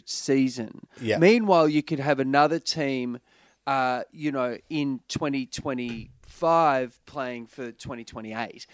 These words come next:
Speaker 1: You know, it, it creates this really weird time shifty kind of situation. But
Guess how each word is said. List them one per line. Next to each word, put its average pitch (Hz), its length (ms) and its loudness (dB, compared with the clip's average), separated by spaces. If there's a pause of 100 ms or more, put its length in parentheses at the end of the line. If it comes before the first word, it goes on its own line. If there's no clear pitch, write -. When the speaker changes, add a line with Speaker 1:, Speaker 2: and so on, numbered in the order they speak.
(140)
Speaker 1:
You 175 140 -2
know, 170 80 2
it, 170 280 0
it 170 160 -4
creates 180 520 -2
this 160 240 -8
really 202 420 -2
weird 214 640 -6
time 185 380 -2
shifty 151 500 -2
kind 143 300 -6
of 123 80 -14
situation. 147 680 -4 (280)
But 208 260 4